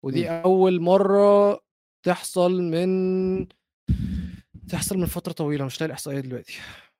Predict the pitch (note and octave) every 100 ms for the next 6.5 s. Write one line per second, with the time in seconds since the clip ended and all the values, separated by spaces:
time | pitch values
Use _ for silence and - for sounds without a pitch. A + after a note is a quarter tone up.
0 | - - C#3 - A#2 A#2 G#2+ - B2+ E3
1 | D#3+ F3+ E3+ E3 E3 - D#3+ C#3+ E3 F3
2 | F#3 - _ _ _ _ - C#3 D#3+ D#3
3 | D3 - D3+ D#3+ - D#3+ D#3+ D3 D#3+ C#3+
4 | - A#2+ A2+ - D3 D3 C#3+ C3 D#3 D#3+
5 | D#3+ D#3+ D#3+ D3+ B2 D3 E3+ E3 E3 C#3+
6 | C3 D#3 F3 F3+ F3+